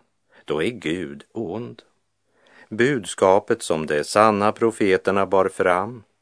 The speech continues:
det kallade man för smädelser och önskade att den sortens budskap skulle ta slut. Då frågar Herren dem rakt ut:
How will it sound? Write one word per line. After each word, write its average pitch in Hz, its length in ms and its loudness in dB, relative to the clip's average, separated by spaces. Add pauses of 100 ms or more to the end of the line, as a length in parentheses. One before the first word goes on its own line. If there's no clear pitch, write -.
(420)
det 78 180 -4
kallade 95 520 2
man 92 220 0
för 82 260 0
smädelser 90 1080 -4 (600)
och 147 260 8
önskade 107 560 4
att - 200 -2
den 92 220 4
sortens 98 560 -2
budskap 76 720 -2
skulle 87 340 -2
ta 117 200 -2
slut. - 640 -10 (800)
Då 90 120 2
frågar 92 720 4
Herren 82 560 0
dem 80 400 -2
rakt 85 540 -4
ut: 85 440 -8